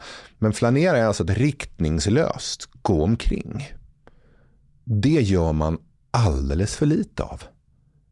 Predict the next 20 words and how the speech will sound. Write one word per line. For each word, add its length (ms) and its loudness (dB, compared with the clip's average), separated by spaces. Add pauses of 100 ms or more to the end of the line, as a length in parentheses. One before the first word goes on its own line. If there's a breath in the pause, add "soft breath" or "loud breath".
(340)
I 260 4
det 80 4
här 160 2
senekanska 1300 0
livet 840 0 (400 loud breath)
med 200 0
schemaläggning, 1500 2 (460 loud breath)
möteseffektivitet, 2250 0
eh, 200 4 (800 loud breath)
agila 720 2
processer 920 0
et 160 -6
cetera, 500 -2 (1000)
så 260 0
blir 200 4
vi 80 2
väldigt 400 0
dåliga 600 0
på 140 -6
flanerandet. 1120 -2